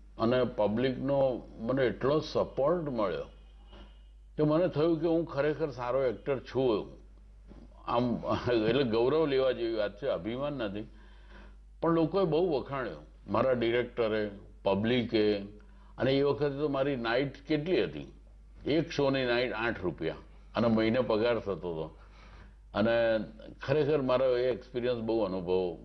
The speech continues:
એમાં જાતે જ makeup કરવાનો, set જાતે બાંધવાનો, Set છોડવાનો ય જાતે. Senior કલાકારોની બેગો અમારે Matador એ જમાનામાં હતો,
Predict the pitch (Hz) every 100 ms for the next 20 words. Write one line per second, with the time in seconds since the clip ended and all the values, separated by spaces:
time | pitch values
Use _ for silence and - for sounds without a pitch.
0 | 76 - - - - 127 139 123 123 156
1 | 143 127 117 117 101 98 87 85 85 -
2 | - 123 127 107 98 98 127 117 101 90
3 | 92 85 80 - - - - - - -
4 | - - - - 131 139 - 113 120 139
5 | 151 147 120 117 98 101 85 - 120 123
6 | 139 139 123 123 139 127 135 139 139 123
7 | 117 120 135 127 113 127 131 120 120 143
8 | 147 139 139 131 127 117 110 107 101 98
9 | 85 85 82